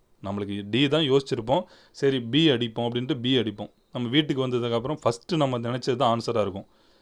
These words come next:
இதெல்லாம் உண்மையிலுமே எல்லாருக்கும் நடக்கிறது தான். அதனால முதல்ல உங்க மனசுக்கு என்ன தோணுதோ அந்த கேள்விக்கான பதில் வந்து உடனே அடிச்சிருங்க.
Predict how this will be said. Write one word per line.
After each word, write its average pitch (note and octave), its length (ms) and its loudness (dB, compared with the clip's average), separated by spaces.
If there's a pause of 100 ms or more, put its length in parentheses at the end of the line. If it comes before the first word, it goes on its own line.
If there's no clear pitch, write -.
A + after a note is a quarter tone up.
(160)
இதெல்லாம் C#3 260 2
உண்மையிலுமே D#3 800 0
எல்லாருக்கும் C#3 400 4
நடக்கிறது B2 400 0
தான். G#2+ 160 -2 (280)
அதனால G#2+ 340 -2
முதல்ல C#3 420 0
உங்க C#3 260 0
மனசுக்கு B2 360 -4
என்ன B2 180 0
தோணுதோ A2+ 420 -2 (280)
அந்த A2 220 -2
கேள்விக்கான A#2+ 540 0
பதில் G#2+ 240 -4
வந்து C3 200 -2
உடனே C3+ 280 2
அடிச்சிருங்க. G#2+ 420 0